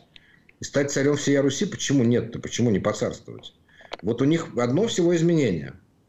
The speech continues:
Весь Вагнер такой же, он же не поменялся, Вагнера столько же. Оружие, ну так возьмут на складах белорусской армии, не проблема. И средства П В О там есть, и танки есть, все есть.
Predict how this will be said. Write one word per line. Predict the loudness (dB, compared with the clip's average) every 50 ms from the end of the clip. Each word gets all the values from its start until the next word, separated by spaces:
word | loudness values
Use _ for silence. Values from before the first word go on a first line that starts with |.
| _ _ -4
Весь | -2 -2 0 0
Вагнер | 0 0 0 2 0 0 0
такой | 0 0 0 2 2 2 2
же, | 2 0
он | 0
же | 0 0
не | 0
поменялся, | 0 0 0 2 2 2 0 -2 -2 -2
Вагнера | -2 0 0 2 2 0 0
столько | 0 2 0 0 0 0 -4
же. | -4 -4 -4 -6 -8 -14 -20 -20 -20 -20 -20 -12 -4
Оружие, | -2 2 2 4 4 4 2 2 2 2 0 0 -4 -6 -6
ну | -6 -4
так | -4 -2 0
возьмут | 0 0 2 0 0 0 -2
на | -4
складах | -4 -2 0 0 0 0 0 2
белорусской | 2 2 2 2 0 -2 -2 -4 -2
армии, | -2 -2 -2 -2
не | -2
проблема. | -2 -2 -2 0 0 0 0 -2 -4 -8 -12 -20 _ _ _ _ -10
И | -4
средства | 0 0 0 0 0 -2
П | 0 0
В | 2 2
О | 4 4 4 2
там | 2 2 4
есть, | 4 2 2 0 -2
и | -4
танки | -2 0 0 0 0 0 0
есть, | 0 0 -2 -4
все | -6 -4 -2 -2
есть. | -2 -4 -6 -12 -16